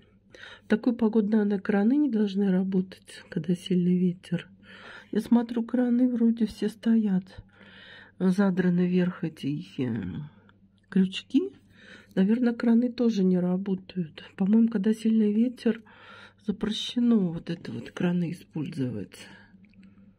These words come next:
Пережидают, наверное, непогоду, ничего себе метель. Во метёт.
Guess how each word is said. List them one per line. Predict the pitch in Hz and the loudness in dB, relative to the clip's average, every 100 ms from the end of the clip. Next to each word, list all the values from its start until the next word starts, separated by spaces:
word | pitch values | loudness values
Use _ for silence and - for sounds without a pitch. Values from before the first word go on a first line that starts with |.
| _ _ - - - | _ _ -20 -10 4
Пережидают, | 220 196 202 220 196 175 170 170 | 4 4 0 0 2 0 -2 -4
наверное, | 175 170 170 160 160 | -2 0 0 -2 0
непогоду, | 170 170 - 175 175 233 233 | 0 0 2 0 2 0 0
ничего | 190 190 - 202 | 0 -2 -4 -8
себе | - 185 | -8 -8
метель. | 185 190 - 165 170 160 180 _ - - - - - - | -8 -8 -12 -8 -6 -6 -10 _ -20 -20 -20 -20 -16 -4
Во | 170 247 | 2 4
метёт. | 269 269 269 - 254 247 | 6 2 0 -2 0 0